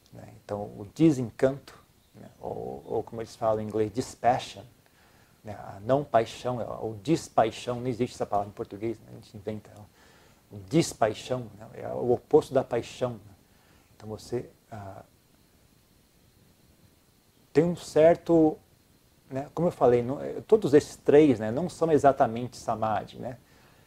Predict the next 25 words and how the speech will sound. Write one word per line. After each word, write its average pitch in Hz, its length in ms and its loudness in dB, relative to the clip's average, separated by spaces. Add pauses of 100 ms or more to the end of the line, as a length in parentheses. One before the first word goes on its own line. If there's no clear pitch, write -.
(160)
Eles 113 200 -8
têm 151 200 4
um, 156 260 0
eles 151 220 6
têm - 180 6
um 165 60 8
pequeno 226 400 8
defeito 180 560 8
ainda 131 180 2
escondido 131 480 0
neles. 113 280 2
Então, 156 220 2
o 156 40 0
desencanto 175 800 6
tem - 180 -2
um 175 40 0
pequeno 233 420 4
defeito, 180 320 8
tem 185 80 6
uma, 175 160 4
tem 196 160 0
uma 185 100 6
leve 196 260 8
aversão 156 720 6
ali, 98 240 -6